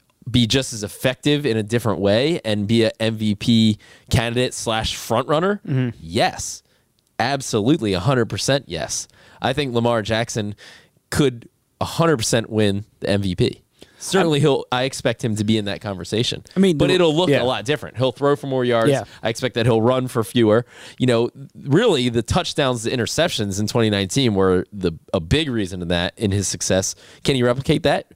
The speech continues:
Speaker 1: Sure, I think he can, for sure. Again, it's a lofty that's a lofty bar. He led the league in touchdown th-,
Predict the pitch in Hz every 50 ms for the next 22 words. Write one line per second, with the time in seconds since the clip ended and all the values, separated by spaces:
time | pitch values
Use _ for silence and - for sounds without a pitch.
0 | - - - - - - - 392 120 85 87 107 - 160 147 - 113 107 - 170
1 | 190 160 139 151 - 113 110 - - 160 190 151 104 120 _ _ - - - -
2 | - _ _ _ - - 143 143 147 143 117 113 120 - 113 101 98 101 104 107
3 | 110 - - - 101 95 92 - _ _ _ _ _ - - - - - 90 90
4 | 101 113 107 113 - - 101 98 95 98 101 107 120 107 90 90 107 110 98 101
5 | 107 107 95 101 95 104 110 104 95 92 - 120 123 - - - 90 90 85 -